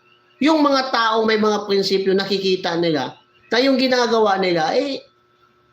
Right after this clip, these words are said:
wala na sa tamang landas,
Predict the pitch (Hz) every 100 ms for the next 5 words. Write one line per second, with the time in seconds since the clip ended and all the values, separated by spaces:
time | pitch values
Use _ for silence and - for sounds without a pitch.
0 | _ _ - 170 202 226 214 208 - 180
1 | 170 175 170 - - - - 156 160 160
2 | 156 135 117 113 110 - -